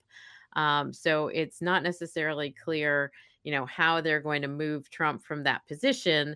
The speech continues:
um, as the nominee. As for Biden, he also has been getting a couple more challengers. Um, I, I just saw recently that Jill Stein has launched another presidential campaign for the Green Party nomination.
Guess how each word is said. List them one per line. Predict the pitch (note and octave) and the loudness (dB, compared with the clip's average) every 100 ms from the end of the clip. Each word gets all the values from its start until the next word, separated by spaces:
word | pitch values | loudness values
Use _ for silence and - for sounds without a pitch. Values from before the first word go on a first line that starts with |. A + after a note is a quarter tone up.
| - - - - | -10 -20 -20 2
um, | D3+ D3 C#3+ - | 6 6 4 2
as | E3 D3+ D3 | 4 4 2
the | - | -6
nominee. | D3+ D3 C#3+ D3+ G#3+ F3 B2 | -4 -2 -2 0 2 2 0
As | - D3 | -4 -6
for | - D#3 | -6 -4
Biden, | F#3 F#3+ G3+ F#3+ E3+ | 4 4 4 0 -4
he | G3 F#3+ | -2 0
also | G#3 B3+ F#3+ | 0 0 -2
has | F#3 E3+ D#3 | 0 0 -2
been | - D#3 | -4 -6
getting | D#3 D3+ D3+ | -2 -2 -2
a | D3 | -6
couple | - E3+ F#3 | -6 -4 -4
more | C#3+ C#3+ | -4 -6
challengers. | C3+ - C3 C#3 C#3 D#3 F#3 G3+ - - - - - | -6 -4 -4 -4 -4 -4 -4 -4 -12 -18 -18 -18 -6
Um, | - D#3+ D#3 D3 C#3 | 2 6 6 4 2
I, | D3 D3+ - | 0 -2 -2
I | C#3+ C#3 | -4 -4
just | C#3+ - | -8 -8
saw | - D3 C#3+ D3 C#3+ - | -4 -2 0 0 -2 -4
recently | D#3+ D3+ E3 A#2+ D#3 | -8 -8 -8 -6 -4
that | D3 C3+ - | -4 -4 -4
Jill | D3 D3+ | -6 -6
Stein | - F#3 G3 G#3 | 0 2 4 2
has | G3 F3 | 0 -2
launched | F3 F3 F3 - | -2 0 -2 -4
another | - D#3 D#3+ D#3+ E3+ E3 E3+ D#3+ _ _ | -4 -2 -2 -2 -2 0 -2 -4 _ _
presidential | F3+ E3+ E3 D#3+ E3+ D#3+ - - - - _ | -2 0 -2 -2 -2 -4 -8 -16 -20 -20 _
campaign | G3+ F#3 F3+ F3+ E3+ E3+ | 0 0 2 0 0 -2
for | - | -6
the | D3+ | -8
Green | C#3+ E3+ F#3 | -4 -2 -2
Party | F3 F3+ E3+ | 0 -2 -2
nomination. | E3 D#3 D#3+ D3+ D#3 - D3 D3 | -4 -4 -4 -6 -6 -4 -4 -4